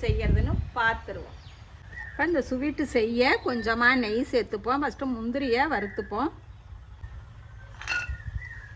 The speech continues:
நல்ல கலர் மாறிட்டு இப்ப இதை எடுத்துறேன். அதே நெய்யில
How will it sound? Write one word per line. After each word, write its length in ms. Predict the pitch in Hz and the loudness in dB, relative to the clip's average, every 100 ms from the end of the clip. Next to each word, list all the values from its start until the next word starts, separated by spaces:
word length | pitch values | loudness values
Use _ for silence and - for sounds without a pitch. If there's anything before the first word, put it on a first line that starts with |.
| - - - - - - - - - - - - - - - - - - - | -16 -16 -4 -2 -2 -6 -12 -14 -14 -14 -12 -12 -12 -14 -14 -12 -12 -14 -6
நல்ல 160 | 220 226 214 | -4 -2 2
கலர் 320 | 214 220 247 226 | 4 4 2 0
மாறிட்டு 520 | 202 208 220 180 240 285 | 0 2 0 0 0 0
இப்ப 280 | - 233 240 403 - - - - - - - - - - - - - - - - - - | -2 2 4 2 -2 -12 -14 -14 -14 -12 -14 -10 -10 -10 -10 -10 -10 -12 -12 -14 -8 -8
இதை 120 | 202 190 175 | -4 -4 -4
எடுத்துறேன். 420 | 170 170 160 - - - - - - - - - - - - - - - - - - - - - - - - - - - - - - - - - - 214 | -4 -6 -6 -12 -16 -16 -16 -16 -16 -16 -14 -8 -8 -8 -14 -16 -18 -18 -16 -14 -14 -14 -14 -14 -14 -12 -12 -14 -14 -16 -14 -14 -14 -14 -14 -14 -4 0
அதே 200 | 220 240 311 277 | 6 6 6 4
நெய்யில 380 | 247 247 254 | 2 2 4